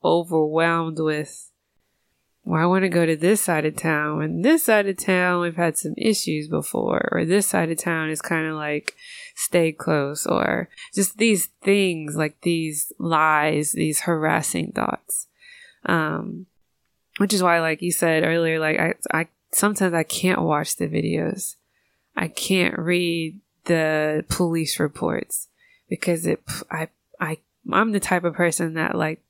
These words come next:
I just replay it with my sons. And so the only thing that has sustained me is the word,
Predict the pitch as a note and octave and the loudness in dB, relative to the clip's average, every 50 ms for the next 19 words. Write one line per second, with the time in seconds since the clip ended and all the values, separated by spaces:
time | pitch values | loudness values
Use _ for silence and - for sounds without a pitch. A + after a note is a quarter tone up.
0 | _ _ - - E3 D3+ D#3 D#3+ D3+ D3 C#3+ - - - - - D#3+ D#3 - - | _ _ -8 -6 -6 -6 -4 -6 -4 -2 0 0 0 -2 -2 -4 -6 -4 -4 -6
1 | - - E3 D#3 D3+ - - C2 - - - - - - - E3 - - - - | -2 0 0 2 2 0 0 -2 -4 -6 -6 -6 -4 -4 -4 -4 -4 -4 -4 -4
2 | - - - - - - - - - - _ _ _ _ _ - - _ _ - | -4 -4 -4 -6 -10 -12 -16 -18 -20 -20 _ _ _ _ _ -20 -20 _ _ -20
3 | - _ - F3 D#3 - F3+ E3+ F3 F3 E3+ F3 F3 F3 E3+ - E3+ E3 E3 D#3+ | -8 _ -2 0 2 2 2 2 2 2 0 0 0 -2 -2 -2 -2 0 0 0
4 | D#3 D#3+ E3 D#3 - - D#3+ - - - E3 D#3 D#3 D#3+ D#3+ D#3+ D#3 D3+ D3+ D#3+ | 0 0 0 0 0 0 0 -2 0 0 0 -2 -2 -2 -2 -4 -2 0 0 0
5 | D#3+ D3+ - - - E3+ - - - E2 - - E3+ F3+ | 0 -2 -4 -2 0 0 2 2 2 2 2 2 0 -2